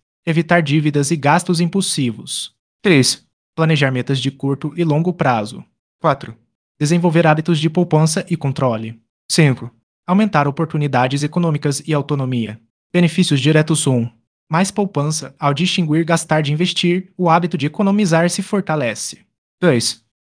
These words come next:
menor risco de endividamento. Entendimento de juros e parcelas evita armadilhas do crédito.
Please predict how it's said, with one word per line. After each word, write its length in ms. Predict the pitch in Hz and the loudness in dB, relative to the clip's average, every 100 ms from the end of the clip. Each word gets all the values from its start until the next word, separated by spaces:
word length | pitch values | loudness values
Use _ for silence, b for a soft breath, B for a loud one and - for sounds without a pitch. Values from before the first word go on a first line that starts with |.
| _ | _
menor 260 | 127 139 180 | -2 0 2
risco 280 | 190 196 190 | 2 0 0
de 120 | 180 | 2
endividamento. 800 | 160 185 208 196 156 127 120 - _ - | 0 0 2 2 2 0 -6 -14 _ -8
Entendimento 580 | 117 151 175 175 175 | -4 0 2 2 2
de 80 | 180 | 0
juros 360 | 160 180 185 - | 2 2 2 0
e 80 | 185 | -2
parcelas 560 | 180 190 - 175 196 196 | 0 0 2 2 4 2
evita 380 | 165 196 190 | 2 2 0
armadilhas 600 | 170 170 196 160 156 156 | 0 0 2 2 2 0
do 100 | 156 | 0
crédito. 600 | 156 170 170 165 - 165 | 2 4 4 2 -2 -4